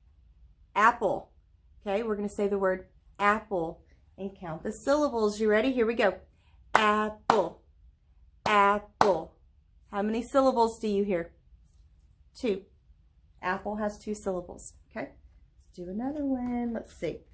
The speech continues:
Let's get this one next. All right. He tossed the apple to his friend, and it reminded him of playing this sport. What is this?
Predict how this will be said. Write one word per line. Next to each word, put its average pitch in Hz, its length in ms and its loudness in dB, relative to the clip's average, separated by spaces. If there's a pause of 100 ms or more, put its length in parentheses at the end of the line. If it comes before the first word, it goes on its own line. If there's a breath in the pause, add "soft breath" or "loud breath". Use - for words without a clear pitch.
(520 soft breath)
Let's - 180 -14
get 190 200 -6
this 156 220 -8
one - 140 -12
next. - 460 -16 (680 soft breath)
All 214 120 6
right. 190 420 4
He 240 680 -4 (640)
tossed 240 400 4
the - 140 -6
apple 233 380 0
to 247 200 -8
his 220 240 -4
friend, 233 280 -4
and 220 120 0
it 196 100 0
reminded 202 460 2
him 208 420 0
of 190 240 0
playing 196 300 0
this 202 200 0
sport. - 340 0
What 202 120 4
is 208 160 2
this? 175 400 -4